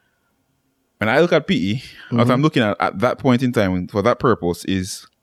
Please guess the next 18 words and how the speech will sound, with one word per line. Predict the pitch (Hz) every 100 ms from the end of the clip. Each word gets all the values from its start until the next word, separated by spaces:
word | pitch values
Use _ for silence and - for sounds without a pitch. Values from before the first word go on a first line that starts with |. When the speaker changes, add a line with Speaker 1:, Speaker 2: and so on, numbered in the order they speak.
| _ _ _ _ _ _ _ _ _ _ _ _ _ _ _ _ _ _ _ _ _ _ _ _ _ _ _ _ -
Speaker 1:
has | 135 123
the | 127
market | 131 120 117 -
priced | - 135 165 -
in | 85 85 - _ _ _ _ _ _ _ _
the | 98
future | - 123 104
expectation? | 101 - 87 - 69 - - -
Because | - - 104 98
there | 110 -
is | 139 110 90 -
a | 95
baseline | 104 95 95 85 82 -
on, | 90 87 - _ _ _ _
people | 160 139 117 - 147
have | 113
a | 113 113 - - _ _ _ _ _ _ 185 220
rough | 196 170